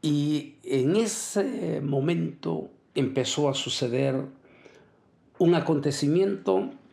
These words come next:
que ha llamado la atención de miles de miles de muros y de personas que están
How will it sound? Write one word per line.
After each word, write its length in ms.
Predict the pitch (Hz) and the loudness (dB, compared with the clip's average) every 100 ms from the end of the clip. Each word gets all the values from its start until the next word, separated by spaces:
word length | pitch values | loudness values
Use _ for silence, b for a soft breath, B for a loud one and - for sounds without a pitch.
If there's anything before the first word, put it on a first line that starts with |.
| _ _ | _ _
que 140 | - 120 | -2 0
ha 60 | |
llamado 440 | 127 143 151 147 147 | 2 2 2 2 0
la 80 | |
atención 880 | 139 135 127 123 - 139 139 139 - _ _ - 117 | 0 0 -2 -2 -2 0 0 -2 -8 _ _ -16 -6
de 400 | 117 120 117 - - - - _ _ - | -2 0 -2 -6 -16 -20 -20 _ _ -2
miles 360 | 170 190 185 | 0 2 2
de 80 | 180 | 2
miles 600 | 170 143 135 131 - - - 120 | 0 0 0 -2 -6 -16 -20 -8
de 400 | 120 113 107 - - - - - _ | -6 -4 -6 -10 -18 -20 -20 -20 _
muros 680 | 151 147 170 180 151 135 - | -4 4 4 6 2 -2 -8
y 60 | - | -6
de 120 | 127 | -4
personas 640 | 135 135 - 165 156 151 - B B B B - - | -2 0 0 2 2 -2 -8 B B B B -20 -10
que 160 | - 131 | -8 -4
están 920 | 120 - - 151 151 151 135 131 - | -4 -4 -2 0 2 0 0 -2 -8